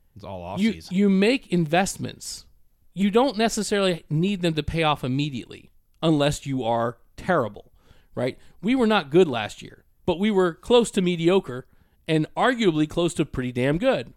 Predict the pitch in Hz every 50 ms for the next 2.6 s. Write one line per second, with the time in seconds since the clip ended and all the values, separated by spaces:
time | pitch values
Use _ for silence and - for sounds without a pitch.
0 | _ - 135 127 120 120 131 127 120 123 127 123 120 120 123 120 - 139 123 -
1 | - 123 120 - - - 233 220 143 110 85 - - - _ _ _ _ - -
2 | - - - - - - 208 190 185 180 160 -